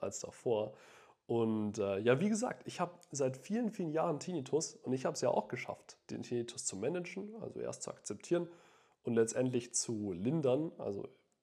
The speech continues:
gefühlt sogar zu heilen. Und, äh, deswegen möchte ich heute einfach mal meine Erfahrung davon teilen und, ähm, sicher auch einigen Leuten weiterhelfen,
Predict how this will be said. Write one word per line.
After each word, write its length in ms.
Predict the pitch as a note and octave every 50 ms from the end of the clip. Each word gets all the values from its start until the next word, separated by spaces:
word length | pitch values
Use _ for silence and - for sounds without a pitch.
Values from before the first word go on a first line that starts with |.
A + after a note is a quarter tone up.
| _ _ - -
gefühlt 600 | - - - - - - D#3 F3 F#3+ F#3 F3 - - - - - _
sogar 340 | - - A#2 A2+ A#2+ A#2+ A#2+
zu 280 | - - F#2 - - -
heilen. 460 | B2+ D3 B2+ G#2+ A2+ B2 - - - - - - - - - - - _ _ _ _ _ -
Und, 320 | - A2 A2 A2 G#2+ G#2
äh, 160 | G#2+ G2+ G2+ G#2
deswegen 360 | B2+ B2+ - C#3 B2 B2 A#2+
möchte 200 | A#2+ A#2+ - -
ich 80 | - -
heute 200 | A#2+ B2 B2+ A2
einfach 240 | A2+ A2+ A#2 -
mal 160 | A2+ G#2+ G#2 G2+
meine 560 | G2+ - - - G3 F3 - - - - - - _ _ -
Erfahrung 500 | - - - - G#2 G2 G2+ G2+ G#2 G#2
davon 320 | G2+ G2 - - F#2 F2+
teilen 340 | - - F#2+ F#2 F#2 F#2+ G#2 - _ _ _ _ _ _ _ _ _ -
und, 580 | - A2+ A2 A2 A2 G#2+ G2+ G#2 G2+ - -
ähm, 400 | - G2+ F#2+ F#2+ F#2+ F#2+ G2 A2 A#2+ _ _ _ _
sicher 580 | - - - - - - B2 - B2+ A#2+ -
auch 220 | - A2 G#2+ - -
einigen 340 | - A2+ B2 B2 A#2 A#2+ G#2+
Leuten 640 | G2+ G2+ G#2+ A2+ - - - A#2 A2+ A2+ G#2+ A2 -
weiterhelfen, 760 | F#2 A#2 - - - - - G2+ G2+ - - B2+ B2+ C3